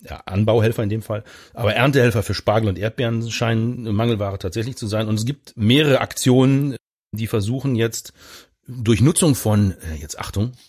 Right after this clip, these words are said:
jetzt kommt das Zauberwort, Digitalisierung, dö, dö, dö, dö, Online-Plattformen also, äh, Leute zu finden, die schon hier im Land sind,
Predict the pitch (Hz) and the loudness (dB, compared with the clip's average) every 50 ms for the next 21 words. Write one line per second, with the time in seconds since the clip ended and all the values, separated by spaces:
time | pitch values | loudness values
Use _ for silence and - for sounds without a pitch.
0 | _ _ - 98 95 - - 104 95 98 92 - - 101 95 90 85 80 90 95 | _ _ -6 -6 -6 -4 -4 -4 -2 -2 -4 -4 -2 -2 -2 -2 -2 -4 -6 -8
1 | - _ - - 73 76 73 85 104 110 135 127 101 - 104 98 98 98 90 90 | -10 _ -18 -18 -16 -8 -4 -4 -4 -2 -2 -4 -4 -4 -4 -2 -2 -2 0 0
2 | 101 127 120 82 73 78 110 170 _ _ _ _ _ _ _ _ _ _ - - | 0 0 0 0 -2 -4 -4 -6 _ _ _ _ _ _ _ _ _ _ -16 -14
3 | - - 69 - 78 78 76 76 73 - - 62 64 - - - 73 - - - | -12 -12 -10 -8 -6 -6 -6 -6 -8 -10 -12 -14 -14 -14 -12 -10 -10 -6 -2 0
4 | 143 160 135 110 101 - 104 92 - - 87 87 87 76 90 92 123 175 _ _ | 0 2 2 0 0 -2 -4 -4 -4 -4 -4 -4 -4 -4 -4 -6 -6 -8 _ _
5 | - - - - - - - - - - - - 120 113 127 156 180 185 156 - | -20 -18 -18 -16 -16 -18 -18 -20 -20 -14 -6 0 2 4 4 4 2 2 -2 -4
6 | 127 - - 165 165 - - 160 160 170 180 - - 120 117 127 127 127 - - | -2 2 2 2 2 2 0 0 0 0 -2 -2 -4 -2 -2 -2 -2 -2 0 0
7 | - 160 131 113 170 170 117 117 123 120 104 92 120 139 - - - | 0 2 2 2 2 2 4 4 4 4 4 4 4 4 2 -2 -6